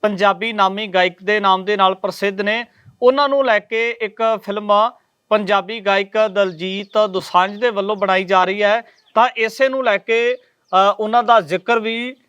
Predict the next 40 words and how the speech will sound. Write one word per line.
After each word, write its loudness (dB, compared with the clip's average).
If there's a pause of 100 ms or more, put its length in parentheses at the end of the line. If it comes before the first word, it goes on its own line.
ਸ਼ੁਰੂ -2
ਹੋਣਾ 4
ਹੋ 2
ਗਿਆ 4
ਕਿ 0
ਉਹਨਾਂ 0
ਦੇ 0
ਜਿਹੜੇ 0
ਗੀਤ -8
ਨੇ -2
ਜਾਂ 2
ਉਹਨਾਂ -2
ਦੀ -6
ਜਿਹੜੀ -6
ਭੂਮਿਕਾ -2
ਹੈ, 0 (380)
ਉਹ 4
ਸਮਾਜ 4
ਦੇ 0 (400)
ਹਿੱਤ 2
ਦੇ 4
ਵਿੱਚ -6 (120)
ਨਹੀਂ 0
ਰਹੀ, 0
ਇੱਕ -2
ਚੰਗੇ -2
ਸਮਾਜ 0
ਦੀ -6
ਸਿਰਜਣਾ -4
ਕਰਨ 0
ਦੇ -2
ਵਿੱਚ -6
ਉਹ -2
ਕੋਈ -4 (320)
ਖਾਸ 2
ਭੂਮਿਕਾ -2
ਅਦਾ 2
ਨਹੀਂ -2
ਕਰ 0
ਸਕੇ। -4